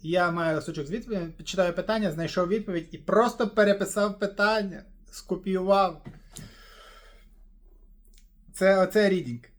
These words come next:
А в writing ми вже мусили написати, там були просто листочок з питаннями, і ми мали написати відповіді від себе. Що ми навчились, бо в нас тема навчання зараз. І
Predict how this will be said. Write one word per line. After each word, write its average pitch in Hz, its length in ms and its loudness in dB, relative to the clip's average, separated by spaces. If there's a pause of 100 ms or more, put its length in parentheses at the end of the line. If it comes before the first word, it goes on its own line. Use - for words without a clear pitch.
(200)
А 165 760 4
в 151 60 -4
writing 214 500 0 (640)
ми 196 260 -4
вже 170 120 -4
мусили 160 340 -6
написати, 143 560 -6
там 151 200 -2
були 147 160 2
просто 139 320 -6
листочок 120 380 -12
з - 40 -20
питаннями, 214 680 -4
і 151 80 -8
ми 170 100 -6
мали 156 200 -2
написати 143 500 -10 (960)
відповіді 117 540 -18 (400)
від 147 180 -8
себе. - 320 -12 (380)
Що 175 160 -6
ми 131 120 -6
навчились, 185 720 0
бо 147 120 -8
в 151 40 -6
нас - 380 -6 (100)
тема 156 260 -2
навчання 147 480 -6
зараз. 127 380 -12 (720)
І 131 760 -6